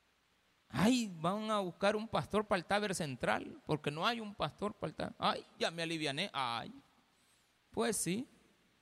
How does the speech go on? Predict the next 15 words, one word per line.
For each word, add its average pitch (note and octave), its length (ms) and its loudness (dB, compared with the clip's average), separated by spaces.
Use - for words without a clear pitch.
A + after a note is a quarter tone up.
No A2 180 -6
es A2+ 120 -4
fácil. B2+ 520 -2
No B2 240 0
es D3+ 180 -2
fácil. D#3 560 -2
Esta C#3+ 300 -2
cosa D#3 320 0
hay A3 60 -2
que A3 140 0
saberla E3+ 400 2
manejar. F#3 560 -2
De, D#3+ 120 4
yo F3 140 6
no A#3+ 340 2